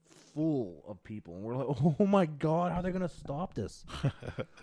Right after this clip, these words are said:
Speaker 1: But before, before that,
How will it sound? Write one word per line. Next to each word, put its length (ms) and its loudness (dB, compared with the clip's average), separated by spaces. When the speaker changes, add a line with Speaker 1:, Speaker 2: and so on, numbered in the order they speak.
Speaker 1:
But 160 12
before, 360 12
before 360 6
that, 220 6